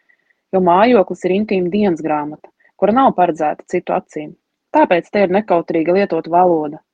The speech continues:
jo neviens no mums galvā nenēsā filtrus. Esot ar sevi, mēs netēlojam un lietojam tiešu valodu,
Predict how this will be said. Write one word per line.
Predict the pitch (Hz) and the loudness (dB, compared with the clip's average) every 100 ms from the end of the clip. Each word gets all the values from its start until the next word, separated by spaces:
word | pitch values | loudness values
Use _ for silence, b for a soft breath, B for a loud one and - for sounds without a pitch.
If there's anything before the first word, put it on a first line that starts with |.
| - | -6
jo | 190 | -2
neviens | 190 226 226 - | 0 0 -2 -4
no | 165 | -4
mums | 175 180 175 | -4 -2 2
galvā | 196 170 160 | 2 2 -2
nenēsā | 185 165 156 165 160 | -2 -4 -6 -8 -4
filtrus. | 175 180 190 - - _ _ _ - | -2 -2 -2 -10 -18 _ _ _ -4
Esot | 254 208 196 | -2 -2 -2
ar | 190 | -2
sevi, | - 233 196 | 0 0 2
mēs | 170 180 220 | -4 -2 -4
netēlojam | 220 185 170 165 165 160 165 b b b b _ - | -2 0 0 0 -2 -4 -10 b b b b _ -8
un | 202 233 | 0 2
lietojam | 262 190 175 175 | 2 0 -2 -2
tiešu | 208 185 170 | -2 -2 -2
valodu, | 185 185 165 156 | 0 0 -2 -6